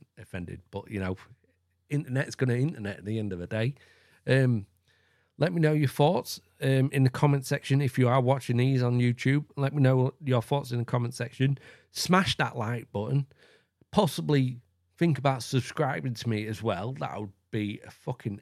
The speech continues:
amazing. You guys are legends. Um, whatever podcast provider you are listening to this, please hit that follow button.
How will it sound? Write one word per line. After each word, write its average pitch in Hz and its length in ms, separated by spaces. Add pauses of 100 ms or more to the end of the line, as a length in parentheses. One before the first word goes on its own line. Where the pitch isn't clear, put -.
amazing. 107 840
You 104 200
guys 107 460
are 98 300
legends. 101 960 (580)
Um, 113 440 (560)
whatever 165 360
podcast 147 680
provider 110 420
you 113 260
are 110 180
listening 127 560
to 90 260
this, - 400 (460)
please 139 280
hit 139 280
that 127 180
follow 120 400
button. 85 400